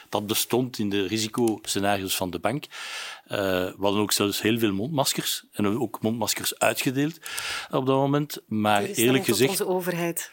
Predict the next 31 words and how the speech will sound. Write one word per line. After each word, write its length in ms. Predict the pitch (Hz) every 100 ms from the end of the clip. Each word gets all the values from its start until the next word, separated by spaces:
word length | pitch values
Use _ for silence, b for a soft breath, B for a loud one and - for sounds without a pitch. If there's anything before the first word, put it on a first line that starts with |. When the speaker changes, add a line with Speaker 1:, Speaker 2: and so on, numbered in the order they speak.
| B B
Speaker 1:
eh, 100 | 160
we 60 | 123
hebben 400 | 127 123 127 135
inderdaad, 420 | 139 131 127 143
Speaker 2:
Hadden 200 | - 139
Speaker 1:
eh, 80 | 143
in 80 |
Speaker 2:
jullie 60 | 120
Speaker 1:
België 140 | 135
Speaker 2:
een 40 | 143
voorraad? 140 | 175
Speaker 1:
tweehonderdduizend 760 | 147 147 143 - 139 135 131 -
mondmaskers 600 | 139 143 127 - 120 -
uitgedeeld, 680 | 127 131 127 127 120 120 131
eh, 360 | 123 117 113
eh, 680 | 117 - 113 110 107 104 107
vijfhonderdduizend 840 | 95 107 120 123 117 120 117 120 -
in 80 | 104
Italië. 380 | 95 110 113 113
We 60 |
hadden 200 | 104 104
een 180 | 101 95
hele 220 | 107 131
grote 380 | 104 107 110 104
reserve 440 | 131 101 95 110
opgebouwd 500 | 107 - 92 101 101
op 120 | 104 -
niveau 220 | 92 98
van 80 | 92
de 100 | 87
groep, 240 | 127 -